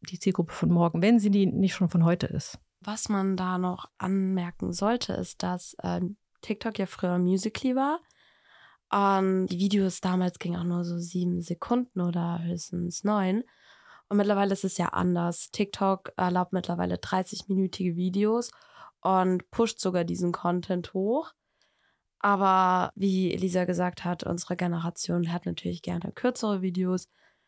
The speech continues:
Speaker 2: schaut zwar auch längere, aber das ist halt einfach wichtig, am Anfang diesen C T A, Call to Action direkt am Anfang zu haben,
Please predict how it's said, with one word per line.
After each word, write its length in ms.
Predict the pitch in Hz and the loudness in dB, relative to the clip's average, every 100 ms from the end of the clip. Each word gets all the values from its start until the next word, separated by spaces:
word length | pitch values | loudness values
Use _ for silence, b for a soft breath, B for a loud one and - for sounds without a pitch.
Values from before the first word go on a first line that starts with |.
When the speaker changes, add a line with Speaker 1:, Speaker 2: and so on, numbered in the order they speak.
| _ | _
Speaker 2:
schaut 340 | - 240 254 - | 0 2 2 0
zwar 200 | - 202 | -2 0
auch 100 | 202 | 0
längere, 560 | 208 220 226 226 233 226 | 0 2 2 0 0 -2
aber 280 | - 190 190 | 0 2 4
das 260 | 196 190 - | 2 0 -2
ist 80 | - | -4
halt 100 | - | -4
einfach 320 | 175 175 - | -4 -4 -4
wichtig, 320 | 175 - 170 | -6 -6 -6
am 120 | 180 | -2
Anfang 480 | 180 180 180 180 170 | -2 -2 -2 -2 0
diesen 300 | 175 175 175 | -2 0 0
C 240 | 175 - 180 | 0 -2 -2
T 200 | - 175 | -2 0
A, 280 | 175 180 175 | 2 0 0
Call 300 | - 180 185 | 0 2 2
to 120 | - | 0
Action 460 | - 180 - 175 175 | -2 -2 -2 0 0
direkt 320 | 175 180 180 | 0 -2 -2
am 120 | 175 | -2
Anfang 360 | 185 175 175 165 | -2 -2 -6 -4
zu 180 | 175 180 | -4 -2
haben, 340 | 170 170 | 0 -2